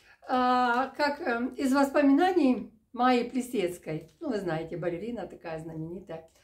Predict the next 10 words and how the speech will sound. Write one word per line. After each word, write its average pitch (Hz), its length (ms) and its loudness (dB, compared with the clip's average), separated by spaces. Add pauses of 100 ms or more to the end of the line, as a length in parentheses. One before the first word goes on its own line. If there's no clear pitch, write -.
(300)
Так 277 120 -4
вот, 370 140 2
она 359 220 8
сказала, 208 680 0 (160)
что 339 160 -10
на 330 160 2
свете 339 460 0
нет 277 220 -2
ничего 254 380 -2
вкуснее 254 800 -8